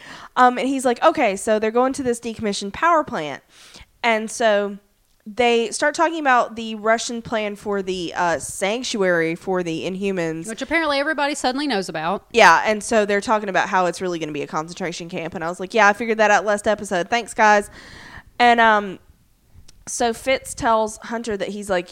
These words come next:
Speaker 1: "You're gonna have to transport yourself." And so he, <laughs> he knocks out a guy with a Jeep, and he's like, "Come on, babe."
Speaker 2: She's like, "Yeah, it's not gonna be
Speaker 1: Yeah.
Speaker 2: a problem."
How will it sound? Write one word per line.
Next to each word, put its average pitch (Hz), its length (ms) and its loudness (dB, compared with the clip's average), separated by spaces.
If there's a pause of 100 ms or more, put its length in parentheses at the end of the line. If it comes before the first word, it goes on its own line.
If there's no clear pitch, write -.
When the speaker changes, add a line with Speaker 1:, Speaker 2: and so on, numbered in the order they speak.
Speaker 1:
"You're 190 320 -2
gonna 285 140 -2
have 233 220 0
to 185 120 -6
transport 190 640 -6
yourself." - 680 -6 (540)
And 202 240 -2
so 190 400 2
he, 254 200 -4
<laughs> - 640 -10
he 392 120 -6
knocks 370 300 -4
out 330 280 2
a 254 60 -4
guy 240 180 4
with 240 160 0
a 240 40 -4
Jeep, 233 280 -8
and 208 80 -6
he's 196 140 -4
like, 170 200 2
"Come - 140 0
on, 523 300 6
babe." 392 360 6 (400)
Speaker 2:
She's - 200 -10
like, 330 120 0
"Yeah, 403 280 8
it's - 180 2
not 196 400 0
gonna 165 220 -14
be - 100 -10
Speaker 1:
Yeah. - 160 -8
Speaker 2:
a - 20 -14
problem." - 600 -16